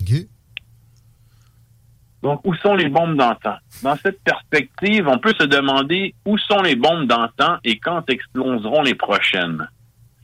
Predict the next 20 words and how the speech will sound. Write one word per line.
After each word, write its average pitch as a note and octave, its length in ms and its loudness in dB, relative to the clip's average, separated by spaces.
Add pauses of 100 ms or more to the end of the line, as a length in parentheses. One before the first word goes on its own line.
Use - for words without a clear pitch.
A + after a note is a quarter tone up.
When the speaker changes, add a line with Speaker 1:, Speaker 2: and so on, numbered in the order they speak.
(120)
Speaker 2:
Le A#2 120 2
M D#3+ 180 0
L D3 200 2
P E3+ 380 0 (160)
croit B2 240 0
démontrer E3 460 0
dans D#3 160 -2
son C3 100 -2
manifeste B2 540 0
que A#2 80 0
la G#2+ 160 2
situation D#3+ 480 0
révolutionnaire B2+ 760 2
ne A#2+ 120 0
s'évalue A#2+ 360 0
pas F3 120 0
au D#3 100 4
bruit B2+ 200 0
des A2+ 160 2
bombes. F#2 280 -2